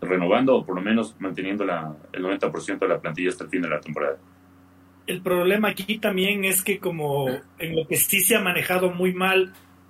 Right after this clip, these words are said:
Speaker 2: la dirigencia del Club Deportivo Nacional es en las comunicaciones, que son una porquería, eh,
Speaker 1: Sí.
Speaker 2: uno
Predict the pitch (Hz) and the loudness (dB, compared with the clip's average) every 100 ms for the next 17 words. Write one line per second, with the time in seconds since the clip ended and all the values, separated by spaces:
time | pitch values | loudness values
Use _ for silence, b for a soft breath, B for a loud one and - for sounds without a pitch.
0 | - 147 143 151 147 170 165 175 151 180 | -12 -4 -4 -2 -2 -2 0 0 2 2
1 | 185 160 147 175 170 151 156 165 180 170 | 2 0 0 0 0 -2 -4 -2 -2 -2
2 | 160 139 - 156 165 180 208 196 208 185 | -2 -4 -4 -6 -4 0 0 2 2 0
3 | - 131 139 156 190 185 202 208 202 190 | -4 -6 -4 -4 -2 0 2 4 4 2
4 | 196 - - - - - - 165 147 139 | -2 -8 -20 -20 -20 -16 -4 0 2 2
5 | 123 110 - - - - - 165 208 226 | 0 -2 -8 -20 -20 -14 -4 0 4 4
6 | 247 247 247 | 6 4 2